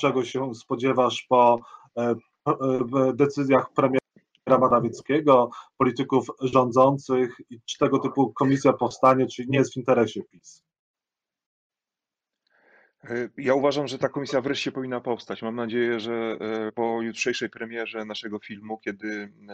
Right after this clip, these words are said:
Speaker 2: temat, e, e, wróci w tej debacie publicznej, mam nadzieję, że presja mediów sprawi, że, e, wreszcie politycy wszystkich opcji, e,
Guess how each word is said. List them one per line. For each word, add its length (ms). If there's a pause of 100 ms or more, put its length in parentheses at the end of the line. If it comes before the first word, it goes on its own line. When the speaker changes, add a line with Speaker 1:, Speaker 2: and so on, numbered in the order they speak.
Speaker 2:
temat, 300 (140)
e, 140 (600)
e, 260 (180)
wróci 680 (140)
w 60
tej 140
debacie 640 (180)
publicznej, 580
mam 200
nadzieję, 440
że 320 (420)
presja 360
mediów 360
sprawi, 420
że, 120
e, 680
wreszcie 500
politycy 500
wszystkich 380
opcji, 460 (520)
e, 440